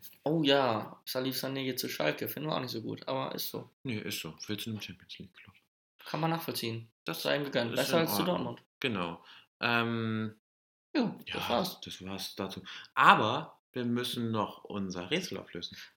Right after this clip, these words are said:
Speaker 1: Wir müssen noch unser Rätsel auflösen. Back zum Rätsel, ich lese es nochmal vor. Eine Einbrecherin war in einem Gebäude. Obwohl dieses gut bewacht war, gelang es ihr, hineinzukommen, ohne Alarm auszulösen.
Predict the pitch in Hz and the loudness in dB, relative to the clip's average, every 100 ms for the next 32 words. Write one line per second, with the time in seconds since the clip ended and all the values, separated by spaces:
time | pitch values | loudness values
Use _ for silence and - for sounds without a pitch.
0 | - 123 120 131 156 220 202 147 131 117 | -10 -4 -2 0 2 4 6 6 6 2
1 | 113 107 - _ _ _ _ _ - - | 0 -4 -10 _ _ _ _ _ -20 -18
2 | - - 123 120 - - - - 123 131 | -18 -2 -2 0 -4 -4 -4 -2 0 0
3 | 135 180 151 131 123 131 127 123 - - | 0 0 2 2 0 -2 -4 -4 -2 0
4 | 175 185 _ - - - - - _ 120 | 0 -2 _ -20 -20 -20 -20 -20 _ -2
5 | 120 - 123 123 131 160 170 147 117 120 | 2 4 4 4 4 4 2 4 4 4
6 | 113 120 131 139 131 120 123 120 113 117 | 2 0 2 2 4 6 6 4 -2 -6
7 | - 120 117 120 143 127 117 120 117 110 | -8 -6 2 4 4 2 0 -2 -4 -2
8 | 104 110 - 147 175 185 185 120 117 135 | 0 0 -2 2 2 2 0 0 0 -2
9 | - 151 131 117 120 151 - 165 165 127 | 0 0 0 -2 -2 -2 0 0 0 -2
10 | 131 165 151 127 113 - - - - - | 2 2 2 0 -2 -4 -6 -6 -6 -10